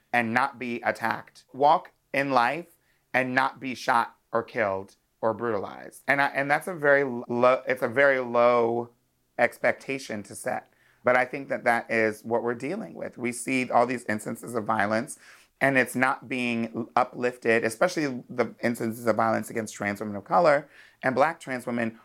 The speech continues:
If anything, it sends the message that our lives are not valued and not to be valued. And that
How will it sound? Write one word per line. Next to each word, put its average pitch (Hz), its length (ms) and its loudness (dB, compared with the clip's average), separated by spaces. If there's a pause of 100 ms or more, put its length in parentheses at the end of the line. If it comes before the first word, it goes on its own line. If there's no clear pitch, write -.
(140)
If 165 160 2
anything, 170 320 -2
it 131 160 -6
sends 143 300 -6
the 123 100 2
message 107 720 -4
that 117 240 0
our 117 260 2
lives 110 360 0
are 104 180 2
not 117 380 -2
valued 131 560 -6 (320)
and 117 240 -4
not 120 280 -2 (120)
to 139 160 -8
be 135 240 -4
valued. 101 640 0 (420)
And 127 320 0
that 139 220 2